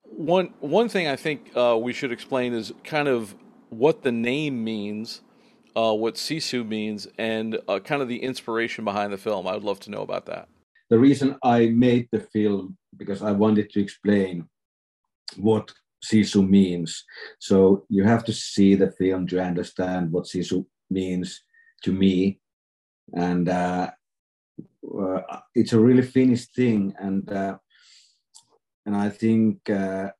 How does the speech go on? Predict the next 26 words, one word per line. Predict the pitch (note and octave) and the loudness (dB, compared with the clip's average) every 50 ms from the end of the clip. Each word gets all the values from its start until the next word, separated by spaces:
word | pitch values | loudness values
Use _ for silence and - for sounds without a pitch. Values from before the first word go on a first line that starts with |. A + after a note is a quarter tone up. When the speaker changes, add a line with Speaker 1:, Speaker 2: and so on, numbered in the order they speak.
| _ _ _ _ _ _ _ _ _ _ _ _ _ _ | _ _ _ _ _ _ _ _ _ _ _ _ _ _
Speaker 2:
I'm, | G#2 G#2 G#2+ G#2 - | -4 -4 -4 -2 -2
I'm | A2+ G#2+ G2+ | -4 -4 -4
trying | - A2+ A2 A#2 A#2 G#2+ | -2 -2 0 2 0 0
to | G#2 G#2 | -2 -6
find, | - - - G#2+ G#2+ G#2+ G#2+ G#2+ G2+ | -12 -8 -4 -2 -2 0 -2 -2 -2
like, | G2 G2 - | -4 -6 -8
a | - | -10
Finnish | - _ - G#2 G#2 G#2 G2+ G2+ - - - _ _ - | -16 _ -2 -2 0 0 -2 -4 -8 -16 -20 _ _ -6
things. | G#2 G2 G2 G2 F#2+ F#2+ F2 - - - - - _ _ _ _ _ _ _ _ _ _ _ _ _ _ - - | -4 -4 -2 -2 -4 -6 -10 -14 -16 -18 -20 -20 _ _ _ _ _ _ _ _ _ _ _ _ _ _ -12 -12
If, | - G#2 - | -12 -10 -10
if | - - C3 G2+ A2 | -8 -8 -6 -2 2
I'm | A2 A2 | 2 4
making | A2 A2 G#2+ G#2 - G#2+ G#2 | 4 4 2 2 2 0 2
a | G#2 | 2
movie | G#2 G#2 G#2 G2+ G2 G2 | 2 2 2 0 0 -2
from | - G#2 F#2+ F#2 | -6 -6 -8 -6
Finland, | - - G#2 G2+ G2 F#2+ F#2 E2+ | -4 -2 -2 -2 -2 -2 -6 -8
I, | F2+ F#2 - G2 | -12 -12 -12 -12
I | |
wanna, | F#2+ F2 G2 G2 G2 F#2+ F#2 F#2+ - - _ _ _ _ _ _ _ _ _ _ _ - | -8 -6 -2 -2 -2 -2 -2 -6 -10 -14 _ _ _ _ _ _ _ _ _ _ _ -10
um, | G#2 F#2+ F#2 F#2 F2+ F2+ F2+ F2+ F2+ F2 E2+ - _ _ _ _ - - - _ _ | -8 -6 -6 -6 -6 -6 -6 -6 -6 -8 -10 -12 _ _ _ _ -20 -20 -20 _ _
do | - G2+ F#2+ | 2 2 4
something | F#2 - - G2+ F#2+ F2+ - - F#2 F2+ F2 E2+ D#2+ - _ _ _ _ _ _ _ _ _ _ _ _ _ _ _ _ _ | 4 2 2 2 2 2 0 0 2 2 2 2 0 -4 _ _ _ _ _ _ _ _ _ _ _ _ _ _ _ _ _
really | E2 E2 E2+ F2 G2 G2+ G2+ G2 G2 | -6 -4 0 4 4 6 6 6 4
Finnish, | G2 - - G2 F#2+ F#2 F2 - - F2 | 2 4 4 4 4 2 0 -4 -4 -4
like, | E2 E2 E2+ E2 - | -4 -4 -6 -6 -8